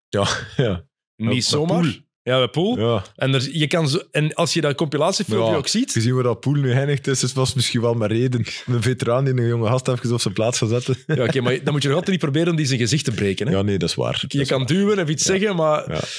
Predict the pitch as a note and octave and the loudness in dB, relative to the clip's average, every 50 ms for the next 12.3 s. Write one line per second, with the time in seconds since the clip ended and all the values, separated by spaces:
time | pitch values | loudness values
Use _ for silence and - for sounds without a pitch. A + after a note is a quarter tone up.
0 | - - - - - _ _ - C#3+ C#3+ C#3 C#3 D3 C#3+ C#3+ D3 - - - - | -10 -12 -12 -14 -18 _ _ 0 0 2 4 2 4 2 2 0 0 -2 0 0
1 | G#2+ G#2 G#2 F#2 E2+ - - - D#2 - - - C3+ C#3 C3 - D#3 - - - | 2 2 2 2 0 -2 -2 -4 -6 -4 0 2 2 2 2 -2 -4 -4 -4 -4
2 | - - - - D3+ C3+ A#2 A#2 B2 D#3+ G#3 A3+ F#3+ F#3 C3+ - C3+ D#3 - G#3 | -2 -2 0 0 2 2 2 2 2 2 2 2 0 0 0 2 0 2 0 0
3 | F#3+ F3 D#3 - C3+ D#3+ E3 D#3+ - D3 C3 C3 A2 C3+ D3 F3+ F#3 A3 F#3 F#3+ | 0 0 0 0 2 2 0 0 0 0 0 0 2 2 0 2 2 0 0 2
4 | - - B3 A3 - - - - A2 B2 C#3+ D#3 D3+ D#3 D#3+ C3+ A#2+ - B2 A#2 | 0 0 0 -2 -4 -6 -4 -2 0 2 4 4 4 4 2 2 0 -2 -2 -2
5 | - B2 C3 C3+ C3 B2 A#2 A2 G#2 F#2+ - A2 F#2 - G2 F#2+ F#2+ F2 - - | 0 0 0 2 2 2 2 2 0 0 -2 -2 -2 0 0 2 2 0 -2 -4
6 | - F2 E2+ E2 - D2+ D#2 F#2+ G2 - - - - - - - - F2 G2 G#2+ | -4 -4 -4 -2 -4 -4 -2 -2 -4 -4 -8 -14 -20 -18 -12 -6 -2 0 0 0
7 | G#2 - - - - - - - F2 F#2+ G#2 F2+ D#2+ F2+ G#2 A2 B2 A#2+ G#2+ A2 | 0 -2 -6 -14 -20 -20 -8 -4 -2 -2 -2 -2 -4 -2 -2 0 2 2 2 2
8 | B2 C#3 D3 - _ _ - _ _ _ _ _ _ G#2+ G2+ A2+ A#2+ - - _ | 2 0 -2 -6 _ _ -20 _ _ _ _ _ _ -2 -2 0 -2 -4 -8 _
9 | _ - - _ _ _ _ _ _ _ _ _ - - - - - - _ _ | _ -20 -20 _ _ _ _ _ _ _ _ _ -8 -6 -6 -6 -6 -10 _ _
10 | _ _ _ _ _ _ A2 A#2 B2+ C3+ C3 C#3 C3+ - - - - C#3 D#3 E3 | _ _ _ _ _ _ -2 0 2 2 0 0 0 -2 -2 0 0 2 2 2
11 | F3 D#3+ - - F#3+ G3+ F#3 D3 - E3+ - - F3+ C3 C3 A2+ G2+ C#3+ F#3 A#3+ | 2 2 2 0 2 2 0 0 0 0 0 0 2 2 2 2 0 0 0 2
12 | C4 C4+ - - - E3 | 2 2 0 0 0 -2